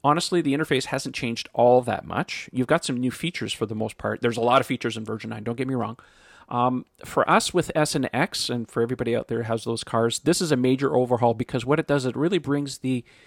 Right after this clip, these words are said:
the Model three design language, if you will, to these previous cars. Now, all of the Tesla fleet gets this, uh, new look, and, um, I really like the way that it looks, um, especially on the settings page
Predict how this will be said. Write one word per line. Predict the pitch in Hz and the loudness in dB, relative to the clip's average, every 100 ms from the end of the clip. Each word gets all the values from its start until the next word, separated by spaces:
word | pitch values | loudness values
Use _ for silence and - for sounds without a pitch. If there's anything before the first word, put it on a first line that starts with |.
| _ - _ - | _ -20 _ -8
the | 131 | 2
Model | 147 165 | 6 6
three | - 151 | 4 0
design | 135 123 113 123 131 139 139 135 - | 0 -2 0 0 0 -2 -4 -8 -8
language, | 120 127 147 120 107 113 | -2 -2 -2 -4 -6 -8
if | 110 | -8
you | 113 | -6
will, | 113 117 120 _ - _ _ | -2 -2 -4 _ -20 _ _
to | - 139 135 | -2 0 0
these | 123 123 | -2 -8
previous | - - 131 117 - | -6 -6 -4 -4 -8
cars. | - 120 101 - - | -4 -2 -2 -6 -6
Now, | 113 107 | -6 -2
all | - 135 160 | 6 8 8
of | 190 | 6
the | 190 | 2
Tesla | - 151 - 135 | -2 -2 -2 -2
fleet | - 131 - | 0 -2 0
gets | 117 120 - - | 0 0 0 -4
this, | 120 120 - - | -4 -4 -8 -8
uh, | 110 110 - | -6 -8 -6
new | 120 131 | -2 2
look, | 139 120 131 - - _ _ _ _ _ _ _ - _ - | 4 4 2 0 -16 _ _ _ _ _ _ _ -20 _ -4
and, | 127 123 123 123 | 0 2 2 2
um, | 127 120 120 - | 4 4 2 2
I | 147 | 4
really | 226 247 233 | 4 2 0
like | 202 139 135 165 - - _ _ _ _ | 0 4 4 4 0 -18 _ _ _ _
the | - 120 135 | -14 -2 0
way | 123 131 127 131 139 - | 4 4 6 4 0 -2
that | 123 123 | 2 2
it | 117 | 2
looks, | 120 120 104 - - - | 0 0 0 -2 -10 -8
um, | 110 107 - | -6 -6 -6
especially | 117 - 156 185 208 | -6 -2 0 0 0
on | 202 | 0
the | 185 | -2
settings | - - 123 117 110 | -2 0 0 0 -4
page | - 107 107 160 - | -6 -6 -6 -8 -14